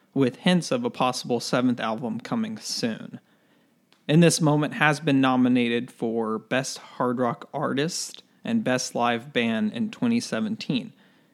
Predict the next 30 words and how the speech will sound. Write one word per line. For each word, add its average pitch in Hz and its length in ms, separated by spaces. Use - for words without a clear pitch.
They 131 140
were 139 100
also 139 280
featured 127 460
on 117 180
Loudwire's 120 760
Music 131 420
Awards, 107 540
nominated 110 640
for 117 140
Best 117 400
Hard 120 480
Rock 117 400
Artist 113 460
of 110 260
the 113 80
Year. 110 420
They 139 120
have 151 200
a 123 60
few 185 280
genres 143 540
of 127 180
metal 117 320
that 110 180
they 110 120
kind 110 260
of 104 60
fall 107 360
into. 110 540